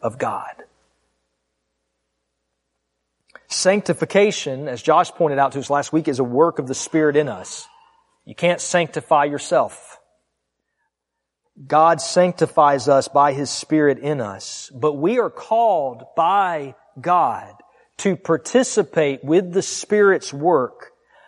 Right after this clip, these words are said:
by His power putting to death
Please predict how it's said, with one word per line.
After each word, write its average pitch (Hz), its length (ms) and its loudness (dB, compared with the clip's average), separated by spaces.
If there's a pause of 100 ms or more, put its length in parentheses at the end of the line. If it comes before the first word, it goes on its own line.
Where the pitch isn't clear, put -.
(160)
by 180 560 2
His 220 340 0
power 147 540 2
putting 180 420 -4
to - 140 -8
death 135 440 0